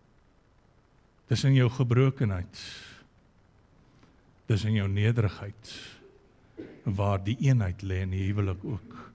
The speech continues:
in die gesin lê en baie ander plekke. Ek weet dit is baie complicated en baie ander dinge, daar is baie huweliksprobleme wat ander plekke lê. Maar hierdie is een van die wortelsondes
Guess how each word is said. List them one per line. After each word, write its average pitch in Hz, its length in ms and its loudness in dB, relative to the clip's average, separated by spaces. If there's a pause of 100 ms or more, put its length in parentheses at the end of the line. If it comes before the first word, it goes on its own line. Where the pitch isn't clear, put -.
(320)
in 98 160 -2
die 92 80 -2
gesin 120 460 0 (100)
lê 87 240 -4 (480)
en 104 100 -2
baie 92 240 -2
ander 92 320 -4
plekke. - 380 -12 (1600)
Ek 117 140 0
weet 131 180 2
dit 117 80 2
is - 160 -8
baie 110 240 0
complicated 120 880 0
en 98 120 -2
baie 98 200 0
ander 117 220 0
dinge, 120 220 2
daar 101 200 -2
is 104 100 0
baie 104 380 -2 (140)
huweliksprobleme 120 760 0
wat 110 140 -6
ander 127 200 0
plekke 95 320 -4
lê. 90 140 -6 (480)
Maar 98 160 2
hierdie 180 320 6
is 120 160 0
een 120 160 2
van 104 160 0
die 101 80 2
wortelsondes 101 920 -4